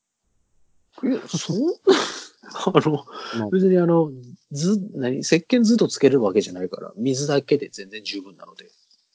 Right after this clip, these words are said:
Speaker 2: ああ、そう。
Speaker 1: そうそうそうそう。それが俺のちょっとしたリフレッシュ方法やし。で、家帰ってきたら、
Speaker 2: うん。
Speaker 1: ちょっと顔、あの、香りのいいやつをね。で、
Speaker 2: うん。
Speaker 1: 顔洗ったりとか、手洗ったりとか。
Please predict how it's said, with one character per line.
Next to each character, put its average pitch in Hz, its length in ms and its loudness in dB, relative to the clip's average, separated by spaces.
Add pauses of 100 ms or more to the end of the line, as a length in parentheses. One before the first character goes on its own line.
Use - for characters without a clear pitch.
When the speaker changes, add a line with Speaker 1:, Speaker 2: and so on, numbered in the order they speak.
(120)
Speaker 2:
あ 104 160 -2
あ、 104 40 -6
そ - 160 -18
う。 - 60 -18 (680)
Speaker 1:
そ - 240 -10
う - 40 -12
そ - 180 -18
う - 40 -20
そ - 220 -20
う - 40 -20
そ - 200 -20
う。 - 180 -18
そ 208 120 2
れ 185 80 4
が 175 120 2
俺 143 180 4
の 131 180 -2 (280)
ち - 80 -4
ょ 123 40 -2
っ 123 40 -6
と 131 100 -2
し - 60 -4
た - 100 2
リ 101 120 -2
フ 98 120 -6
レ 95 100 -6
ッ - 20 -8
シ - 200 -8
ュ - 80 -16
方 - 140 -10
法 - 60 -12 (240)
や - 60 -20
し。 - 320 -4 (640)
で、 208 140 4
家 214 100 6
帰 185 180 2
っ - 20 0
て 135 80 -8
き 135 60 -2
た 196 120 0
ら、 254 120 4
Speaker 2:
う - 40 2
ん。 - 20 0
Speaker 1:
ち 139 80 -2
ょ 131 40 0
っ - 20 -6
と - 120 -2
顔、 107 600 0
あ 95 60 -14
の、 90 200 -14 (100)
香 101 180 2 (120)
り 95 60 -4
の 98 100 -8
い 98 100 -4
い 80 60 -8
や - 120 -12
つ - 160 -10
を 123 80 -4
ね。 254 140 -4 (680)
で、 202 240 6
Speaker 2:
う - 20 -10
ん。 131 40 -4
Speaker 1:
顔 95 240 -2
洗 90 100 -8
っ 85 160 -20
た - 80 -8
り 80 100 -12
と - 100 -16
か、 - 240 -14 (180)
手 90 120 -6
洗 - 160 -10
っ - 120 -20
た 110 100 -12
り - 80 -14
と - 120 -20
か。 - 240 -20